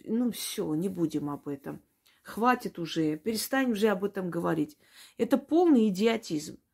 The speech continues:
Ребёнку нужно объяснять, объяснять нормальным человеческим языком. Я помню, когда у меня тётка, точнее, мои тёти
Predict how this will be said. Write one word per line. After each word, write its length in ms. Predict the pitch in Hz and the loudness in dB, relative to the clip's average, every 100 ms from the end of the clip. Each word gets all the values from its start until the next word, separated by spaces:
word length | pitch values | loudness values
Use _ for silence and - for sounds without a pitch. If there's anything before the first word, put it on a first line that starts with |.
| _ _ | _ _
Ребёнку 480 | 190 214 240 381 392 | 0 4 6 4 2
нужно 340 | 202 262 220 196 | 0 0 0 0
объяснять, 500 | 196 196 208 160 165 | -2 -4 -2 -4 -6
объяснять 400 | 175 - - - | -8 -4 -4 -2
нормальным 420 | 185 196 220 208 | -2 0 0 -2
человеческим 560 | - 175 190 - 190 | -2 -2 -2 -6 -8
языком. 440 | 175 175 - - - _ _ _ _ _ _ _ _ _ _ _ _ _ _ _ | -6 -8 -10 -14 -14 _ _ _ _ _ _ _ _ _ _ _ _ _ _ _
Я 120 | 233 | 4
помню, 300 | 240 285 247 | 4 6 6
когда 280 | 202 185 185 | 4 0 2
у 60 | 180 | 2
меня 240 | 180 180 | 0 -2
тётка, 640 | 170 - 202 - 175 151 - _ _ _ _ _ _ _ _ - _ | -2 -2 -4 -4 -6 -4 -8 _ _ _ _ _ _ _ _ -20 _
точнее, 320 | 185 170 185 | -10 0 2
мои 220 | 175 180 | 2 2
тёти 540 | 175 214 185 - 160 | 0 2 2 2 -2